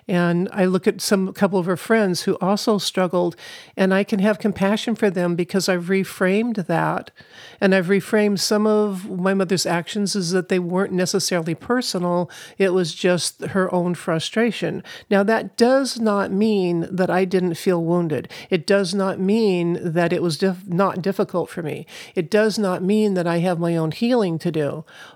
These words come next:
But when I reframe it from the point of view is like my mother,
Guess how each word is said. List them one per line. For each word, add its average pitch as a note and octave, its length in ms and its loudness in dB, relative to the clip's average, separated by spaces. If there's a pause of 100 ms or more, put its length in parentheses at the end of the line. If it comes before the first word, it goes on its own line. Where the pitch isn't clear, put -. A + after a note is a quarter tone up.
(100)
But A3 320 2
when G3+ 200 2
I F#3 140 0
reframe G#3 760 0
it G3 220 0
from G3+ 160 0
the F#3 120 0 (180)
point G#3+ 280 0
of F#3+ 100 0
view F#3+ 280 2
is F3+ 220 0
like F3+ 240 0
my G3+ 180 2
mother, G3+ 560 2